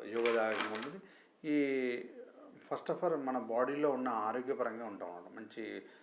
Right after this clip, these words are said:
ఆ, తేజస్పరంగా, మంచిగా నిండుగా స్వామివారి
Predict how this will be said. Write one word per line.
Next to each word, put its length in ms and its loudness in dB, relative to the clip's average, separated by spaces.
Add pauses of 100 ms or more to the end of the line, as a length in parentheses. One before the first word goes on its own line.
(240)
ఆ, 840 -2 (100)
తేజస్పరంగా, 680 0
మంచిగా 400 -4
నిండుగా 460 -4
స్వామివారి 460 -2